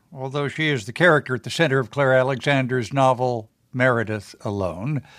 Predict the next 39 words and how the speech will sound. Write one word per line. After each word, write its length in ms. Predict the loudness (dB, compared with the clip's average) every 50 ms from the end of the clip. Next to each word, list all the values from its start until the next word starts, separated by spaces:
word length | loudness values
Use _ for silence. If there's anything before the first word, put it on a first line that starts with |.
| -20 -20 -20 -20 _ _ _ _ _ -20
She's 140 | -20 -18 -8
got 160 | -4 -2 -2
a 60 | -2 2
job 320 | 4 8 8 8 8 8
writing 380 | 6 4 4 4 4 2 0 2
website 500 | 2 2 2 2 0 -2 0 -2 -2 -4
copy 400 | -6 -6 -6 -6 -6 -10 -12 -8
remotely. 640 | -6 -4 -2 -2 -2 -2 -4 -6 -12 -14 -14 -14
She 160 | -12 -10 -8 -6
has 160 | -6 -6 -6
a 60 | -6
cat 280 | 0 0 0 0 0 -2
named 240 | -4 -4 -4 -6
Fred. 500 | -6 -2 2 4 4 4 4 0 -4 -12 -20 _ _ _ _ _ _ _ _ _ _ _ -10
Sadie, 420 | 2 4 6 6 6 6 2 0
her 160 | -2 -4 -6
friend, 400 | -6 -2 0 0 0 0 0 0
visits 360 | 0 0 0 0 -2 -4 -6 -8
with 140 | -12 -10
her 100 | -10 -10
children. 680 | -10 -8 -4 -2 0 0 0 -2 -6 -8 -10 -12 -14 -18 _ _ -20 -20 -20 -20 _ _
She 80 | -8 -6
has 100 | -4 -2
an 80 | -2
online 600 | 2 6 6 6 6 6 6 6 6 6 4 0
friend 280 | 0 0 2 2 2 2
named 260 | 0 0 0 -2 -4
Celeste 640 | -4 -4 -2 0 4 4 4 4 2 -2 -4 -4 -4
and 160 | -2 -2 -2
in-person 680 | -2 -2 -4 -4 -4 -4 -4 -4 -2 -4 -4 -4 -4
visits 360 | -2 -2 -2 -2 -4 -6 -8
from 240 | -10 -8 -8 -8 -8
Tom, 480 | -8 -4 0 2 4 4 2 0 -2 -6
who's 160 | -8 -8 -8
with 160 | -10 -10 -10
a 40 | -8
group 280 | -6 -6 -6 -4 -6 -8
in 100 | -8 -4
Glasgow 560 | 0 0 0 0 0 -2 -2 -2 -2 -2